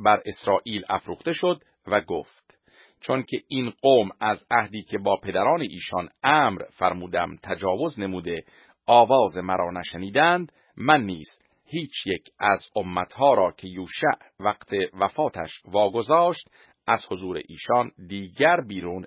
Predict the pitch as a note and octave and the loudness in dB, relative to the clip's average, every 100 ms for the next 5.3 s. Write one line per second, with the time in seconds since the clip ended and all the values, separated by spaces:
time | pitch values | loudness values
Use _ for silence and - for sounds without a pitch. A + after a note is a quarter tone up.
0 | _ F#2 G#2 A2+ E2 E2 D#2 D2+ D2+ D2+ | _ -8 -2 -2 -2 -4 -6 -10 -14 -14
1 | C#2+ _ _ _ _ _ _ _ _ _ | -16 _ _ _ _ _ _ _ _ _
2 | _ - F#2+ - F#2+ - E2+ E2 B2+ C#3+ | _ -2 -2 -2 -10 -8 -6 -6 -6 -2
3 | C3+ B2+ A#2+ _ _ F#2 F#2+ F2 - E2+ | 4 4 4 _ _ -8 -4 -4 -2 -4
4 | D#2+ F#2 A#2 A#2 F#2+ C3+ E3 D#3 E3 D#3+ | -4 2 2 2 0 2 2 2 0 0
5 | D3 C#3+ | 2 -2